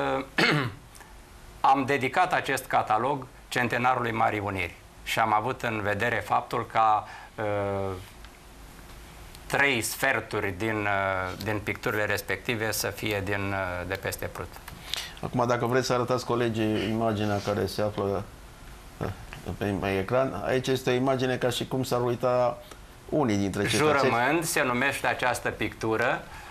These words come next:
Speaker 1: În fața lor este o biserică care este un lăcaș de cult, face parte din patrimoniul spiritual. Este o biserică, nu știu dacă se vede bine, protejată,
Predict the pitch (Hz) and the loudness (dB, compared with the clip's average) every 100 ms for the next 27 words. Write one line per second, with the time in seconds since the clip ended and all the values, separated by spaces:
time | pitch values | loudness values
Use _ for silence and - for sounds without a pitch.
0 | - 131 120 - 117 143 143 135 123 131 | -2 0 2 2 0 2 2 2 2 2
1 | 123 127 - 123 113 117 113 110 - 110 | 2 0 0 2 4 2 2 0 2 2
2 | 110 110 143 143 117 110 104 - - - | 2 0 -2 2 2 2 -2 -12 -18 -18
3 | - - - - - - 113 - 113 104 | -18 -16 -16 -16 -14 -2 -2 0 0 2
4 | 104 131 127 117 107 - 143 139 110 110 | 2 2 0 0 -2 -2 -2 0 0 0
5 | 104 117 117 110 104 101 107 101 104 120 | 0 0 0 -2 -2 0 0 0 -2 -2
6 | 113 107 101 - 123 110 - 98 113 147 | -2 -2 -4 -2 -2 0 0 2 4 2
7 | 160 - - - - 120 127 135 123 117 | -2 -10 -16 -12 -2 -2 0 0 2 2
8 | 110 - 131 131 - 127 127 - - - | 0 0 0 0 0 0 0 -2 -8 -14
9 | - 110 117 127 127 135 113 - 120 110 | -8 -2 0 0 0 0 -2 -2 0 0
10 | 110 98 104 110 104 98 113 131 147 156 | 0 -2 0 2 0 0 0 2 0 -2
11 | - - - 123 117 113 110 104 - - | -8 -14 -4 0 2 2 0 -2 -6 -16
12 | - - 135 131 127 110 110 113 - 147 | -20 -2 0 2 2 4 4 4 2 0
13 | 156 | 0